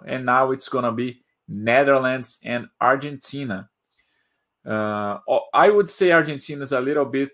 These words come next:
of a favorite on this game because you have Messi, who is a very decisive player. Uh, looks like Di Maria, which is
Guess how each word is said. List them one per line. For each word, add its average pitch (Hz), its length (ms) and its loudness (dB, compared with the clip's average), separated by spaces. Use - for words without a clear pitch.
of 120 200 -2
a 113 80 -6
favorite 143 540 -2
on 107 180 -4
this 110 420 -6
game 113 440 -6
because 110 480 -4
you 110 100 -4
have 101 220 -4
Messi, 123 540 -4
who 113 80 -6
is 110 220 -2
a 101 120 -2
very 104 300 -2
decisive 107 680 -10
player. 123 440 -4
Uh, 104 800 -6
looks 156 400 -2
like 127 440 2
Di 117 140 -12
Maria, 131 540 2
which 120 320 -8
is - 380 -12